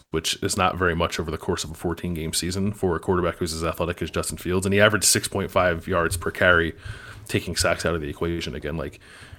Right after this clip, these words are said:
there's more there. You can obviously get more out of that if you sort of unleash this guy on the world, 'cause I do think they played it a little conservatively last year, and, and rightfully so at times because they just had nothing behind him. Now, what they have behind him is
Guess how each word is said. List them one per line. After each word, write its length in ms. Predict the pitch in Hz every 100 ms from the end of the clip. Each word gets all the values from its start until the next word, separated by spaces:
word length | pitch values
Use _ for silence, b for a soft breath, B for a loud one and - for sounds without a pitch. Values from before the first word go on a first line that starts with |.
| b -
there's 300 | 135 143 107
more 320 | 113 120 92
there. 400 | 85 85 - 120
You 120 | 104 107
can 400 | 101 87 76 -
obviously 460 | 101 101 92 92 82
get 180 | 95
more 240 | 92 90 85
out 160 | 87
of 80 | 85
that 220 | 82 80
if 100 | 82
you 60 | 78
sort 200 | - 85
of 100 | 85
unleash 420 | 90 82 87 -
this 160 | 82 -
guy 160 | 78
on 100 | 76
the 80 | 82
world, 460 | 82 98 90 85 -
'cause 160 | 95
I 100 | 101
do 240 | 101 117 104
think 260 | - 101
they 120 | 98 90
played 280 | 107 98
it 80 | 90
a 80 | 87
little 220 | 92 87
conservatively 640 | - 92 151 107 90 90 90
last 300 | 90 87 95
year, 280 | 87 87 b b b b b
and, 160 | 101 95 104
and 160 | 104
rightfully 400 | 107 104 104 90
so 300 | - 120 104
at 80 | 90 -
times 260 | 92 90
because 320 | 90 - 87 82
they 140 | 87
just 180 | 90 -
had 160 | 92
nothing 240 | 87 87 87
behind 360 | - 90 82
him. 140 | - 90
Now, 140 | 87
what 140 | 95 104
they 100 | 104
have 160 | 113
behind 360 | 104 104 131 117
him 200 | 107 101
is 400 | 98 87 82